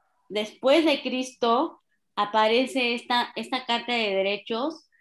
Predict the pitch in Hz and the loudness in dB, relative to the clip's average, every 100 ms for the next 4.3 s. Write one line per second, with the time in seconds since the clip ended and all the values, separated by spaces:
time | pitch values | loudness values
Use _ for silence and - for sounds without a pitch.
0 | _ _ _ _ 185 226 226 226 220 220 | _ _ _ _ -6 -6 -4 -4 -4 -4
1 | 208 233 277 269 208 196 _ _ _ _ | -4 -2 -4 -4 -6 -8 _ _ _ _
2 | - 262 262 247 247 240 262 - 254 254 | 0 2 2 0 2 2 0 -4 -2 -2
3 | 262 254 - 247 247 240 - 269 233 208 | -2 -4 -2 -2 -2 -4 -2 -2 0 -2
4 | 202 285 320 | -2 -4 -4